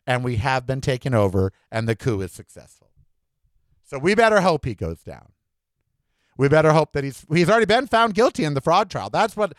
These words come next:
everyone's missing that point. The judge has already found them guilty. He, this is just about what their liability is.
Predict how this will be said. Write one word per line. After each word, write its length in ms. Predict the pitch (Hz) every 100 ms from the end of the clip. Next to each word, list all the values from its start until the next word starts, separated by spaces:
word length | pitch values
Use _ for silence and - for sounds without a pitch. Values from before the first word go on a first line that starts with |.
| _ _
everyone's 380 | 190 202 220 180
missing 360 | 170 202 202 190
that 240 | 175 170
point. 360 | - 226 98 - _ _
The 100 | 170
judge 380 | 151 147 196 220
has 140 | 196 180 175
already 320 | 175 185 202
found 380 | - 160 151 156
them 140 | 175
guilty. 360 | 214 262 - - _ _
He, 180 | 180 175
this 360 | 123 143 180
is 140 | 196 143
just 340 | 123 190 -
about 340 | 190 196 185 160
what 180 | 180
their 140 | 180 170
liability 680 | 175 170 147 190 214 117 73
is. 340 | - _ _